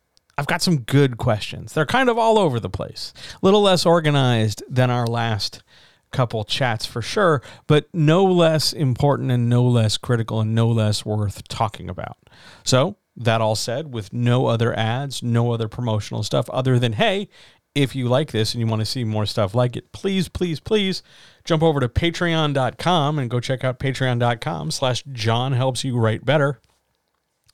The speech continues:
And you will see exactly all the things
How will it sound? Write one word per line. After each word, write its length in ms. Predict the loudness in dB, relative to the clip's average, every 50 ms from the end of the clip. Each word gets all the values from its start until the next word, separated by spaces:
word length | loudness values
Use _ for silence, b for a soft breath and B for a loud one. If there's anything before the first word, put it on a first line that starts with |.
| _
And 140 | -2 0 0
you 120 | 2 2 2
will 160 | 2 2 2
see 400 | 2 4 4 4 4 4 2 0 B B B B B B B
exactly 540 | B -2 0 2 2 2 0 -2 -2 0 0
all 240 | 2 2 2 2 0
the 80 | 0 -2
things 600 | -2 -2 0 0 0 0 -2 -4 -6 -8 -10